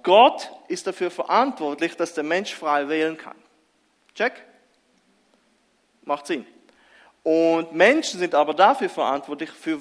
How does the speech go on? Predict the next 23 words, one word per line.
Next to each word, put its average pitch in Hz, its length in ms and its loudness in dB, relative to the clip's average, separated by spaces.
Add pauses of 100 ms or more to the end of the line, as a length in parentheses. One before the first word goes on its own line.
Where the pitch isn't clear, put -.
(140)
das, 175 480 4 (1300)
oh, 127 120 -10
jetzt 131 300 -10
habe 135 140 -10
ich 127 80 -16
da 123 180 -8
was 123 160 -10
geschrieben, 147 320 -10 (220)
für 156 100 -8
das, 180 260 6
was 175 160 -2
sie 190 140 -2
mit 202 140 -4
ihrem 175 300 -2
freien 156 500 -2
Willen 151 240 -4
tun. 208 280 -4 (1400)
Macht - 180 -18 (140)
Sinn? 220 200 -2 (1400)
Ich - 100 -20
glaub, 160 480 -2 (800)
ist - 240 -20 (160)
zusammenhängend, 170 680 -2